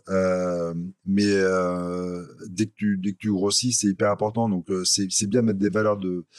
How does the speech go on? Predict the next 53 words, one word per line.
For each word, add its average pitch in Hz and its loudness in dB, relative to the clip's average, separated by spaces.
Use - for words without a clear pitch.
d'entreprise - -2
très 117 -2
tôt 117 0
et, 95 -4
et 98 -4
de, 107 -4
et 104 -6
de 101 0
grossir, 110 -2
grossir, 107 -4
grossir 104 -2
avec. 98 -2
On 101 -8
voit, 135 2
nous, 92 0
aujourd'hui, 87 -8
hein, 101 -2
euh, 82 -6
évidemment, 107 -2
quand 87 -14
on 92 -6
recrute 95 -6
énormément. 104 -2
Aujourd'hui, 101 -2
on 98 0
est, 87 -4
on 95 -8
a 92 -6
dépassé 95 -2
les 87 -2
cent, - 0
les - -14
cent 110 -4
personnes 107 0
dans 92 -2
l'équipe - -10
commerciale 90 -4
en 90 -2
France, - -6
chez - -2
nous. 123 4
Et 92 4
on 92 2
est, 90 -2
je - -20
vous 85 -14
dis, 98 -6
je - -16
te 90 -8
le 90 -6
disais, 101 -2
on 90 2
est, 85 -2